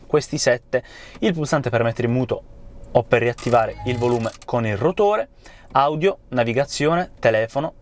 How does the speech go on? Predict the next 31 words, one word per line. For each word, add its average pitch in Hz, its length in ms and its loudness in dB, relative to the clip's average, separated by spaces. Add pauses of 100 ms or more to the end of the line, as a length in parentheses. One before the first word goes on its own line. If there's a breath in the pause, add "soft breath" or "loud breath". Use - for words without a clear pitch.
(260)
settings, 175 720 0 (320 loud breath)
le 135 160 4
app 123 320 -2 (140)
e 160 220 0
la 131 320 0
vettura. 120 840 0 (320 soft breath)
Prima 220 240 2
di 135 80 -2
iniziare, 139 400 -2
ragazzi, 120 460 -2
vi 104 100 -6
faccio - 240 -2
un 123 60 -6
po' 131 100 -2
vedere 110 240 0
questo, 110 580 0 (340 loud breath)
eh, - 320 2
layout 131 440 2
dello 120 180 -2
schermo. 180 580 0
In 131 140 -6
basso 120 300 0
abbiamo, 110 460 -2 (240 loud breath)
eh, 113 180 4
la, 120 240 2
eh, 117 300 -2
riga 127 220 0
dedicata 113 520 -2
un 107 140 -6
po' 113 240 4
alla, 107 440 0